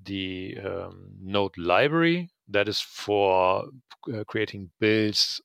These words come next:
um, with code that sh-, will be included inside other builds.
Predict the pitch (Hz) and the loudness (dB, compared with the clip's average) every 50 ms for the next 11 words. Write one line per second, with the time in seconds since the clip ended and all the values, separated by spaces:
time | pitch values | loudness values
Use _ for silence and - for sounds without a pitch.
0 | - - 98 92 92 92 95 98 98 95 95 95 101 98 - - - - - 107 | -6 -4 -2 -2 -2 -2 -4 -6 -8 -10 -6 -4 -4 -2 -4 -4 -6 -2 0 2
1 | 101 101 - - 101 98 - - - - - 107 92 107 113 117 117 101 104 110 | 2 2 0 -2 -4 -4 -4 -4 -4 -4 -4 0 2 4 4 4 4 2 -2 -2
2 | - 104 101 101 - - - - 101 101 101 101 - - - _ _ 117 113 120 | -2 -4 -6 -8 -10 -8 -6 -4 -4 -2 -4 -6 -8 -10 -16 _ _ -2 0 0
3 | 113 - - - 110 107 107 104 - - _ - 110 101 104 101 90 87 98 98 | -2 -2 -2 0 2 2 2 2 -2 -6 _ 0 0 2 2 0 0 2 0 0
4 | 90 85 - - - - | 0 -2 -6 -10 -14 -14